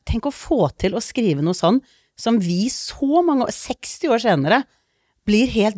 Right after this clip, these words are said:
rørt av, og helt satt ut av. Så jeg bare, og så var det jo bilder fra når han sto på den plassen og alt det der. Så sånn, men sikkert fordi at jeg akkurat da, <laughs> historisk bevitnet det, så var det det som poppet opp nå,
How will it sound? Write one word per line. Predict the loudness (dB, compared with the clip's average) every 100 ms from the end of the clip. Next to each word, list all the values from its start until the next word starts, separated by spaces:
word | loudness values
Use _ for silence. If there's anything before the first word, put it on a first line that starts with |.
| 2
rørt | 2 -2 0 0
av, | 2
og | -2 0
helt | 0 -2
satt | -10 -8 -6
ut | -4
av. | 0 0 -2 _ _ _ _ _ _
Så | -2 4
jeg | 4
bare, | 4
og | 0
så | 0 4
var | 6
det | 6
jo | 4
bilder | 4 4 2
fra | 2 4 6 4
når | 2 0
han |
sto | -4 -6 -6
på | -4
den | -4 -4
plassen | -6 -4 -4 -4
og | -4
alt | -4
det | 0
der. | 2 2 -4 _ _ _ -12
Så | -4
sånn, | 0 0 0
men | -2 -2 0
sikkert | 0 0 2
fordi | 2
at | 2
jeg | -2
akkurat | -4 0 0 2
da, | 0 0 -4 0
<laughs> | 0 -2 -6
historisk | -4 -4 -4 0 4 4 2 -6 -12 _ _ _ _
bevitnet | -4 0 2 0 0 0 2
det, | 2 2 -4
så | -2 2
var | 6 6
det | 6
det | 4
som | 0
poppet | -2 -4 -4 -4
opp | 0
nå, | 2